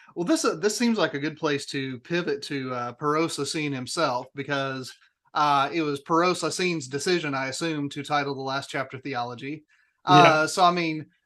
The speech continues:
Speaker 1: talk a little bit about, you know, uh, you said that you've only met Alasdair MacIntyre once. Um, what, what, what were the, uh, what was the nature of the interactions between Perot Sassine and Alasdair MacIntyre?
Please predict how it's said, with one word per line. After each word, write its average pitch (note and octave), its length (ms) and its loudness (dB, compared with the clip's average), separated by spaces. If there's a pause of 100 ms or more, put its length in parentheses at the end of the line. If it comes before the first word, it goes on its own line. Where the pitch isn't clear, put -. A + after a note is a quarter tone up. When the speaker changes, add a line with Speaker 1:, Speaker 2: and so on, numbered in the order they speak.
(140)
Speaker 1:
talk C#4 260 6
a B3+ 40 0
little G3+ 220 2
bit F3 200 0
about, D3 440 2
you D3+ 140 -4
know, C3+ 400 -4
uh, C3+ 340 0
you C#3+ 140 -6
said E3+ 240 0
that D#3 80 -6
you've D#3+ 200 -4
only D#3+ 200 -2
met D3 340 0
Alasdair D3 400 0
MacIntyre C#3 540 -2
once. C#3+ 460 -6 (320)
Um, C#3+ 640 4 (640)
what, F3+ 380 0
what, E3 300 0
what F3+ 240 0
were E3+ 180 0
the, D3+ 260 -2
uh, B2+ 380 -2 (240)
what G3+ 240 2
was D#3+ 100 0
the D#3 80 -2
nature D3 600 -2 (180)
of D3 200 -2
the C#3+ 120 0
interactions D3 560 0
between D3+ 460 -6
Perot C#3+ 300 0
Sassine C#3 680 -4 (280)
and D3+ 200 0
Alasdair D3 440 -2
MacIntyre? C3+ 840 -2